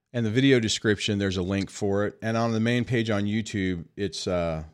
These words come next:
the little icon over on the right. You can see the, the, in the main banner, you have the link for the website, a link for PayPal if you wanna just help buy me a coffee and you don't wanna do it through YouTube, through Super Chat or whatever. And then there's the Discord.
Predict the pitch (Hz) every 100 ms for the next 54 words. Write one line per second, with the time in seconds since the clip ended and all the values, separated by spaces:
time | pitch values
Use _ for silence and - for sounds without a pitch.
0 | _ - 92 95 - 95 95 - 90 87
1 | 82 80 - - 87 90 82 76 80 80
2 | - _ _ _ _ _ _ _ 87 82
3 | - 90 80 80 - - _ 80 71 -
4 | - 90 98 104 90 95 95 95 95 87
5 | _ _ _ _ _ _ _ _ - 101
6 | 101 92 87 87 92 95 90 - 90 90
7 | 113 107 - 107 104 - 92 95 98 -
8 | - 95 - 120 110 117 98 98 92 98
9 | 90 87 87 85 - _ _ - 104 -
10 | 90 92 82 - 110 107 107 101 95 90
11 | 87 87 82 87 - 85 85 87 - 85
12 | 80 71 - 98 92 92 80 80 78 76
13 | 76 73 78 82 78 78 - 71 73 -
14 | 78 73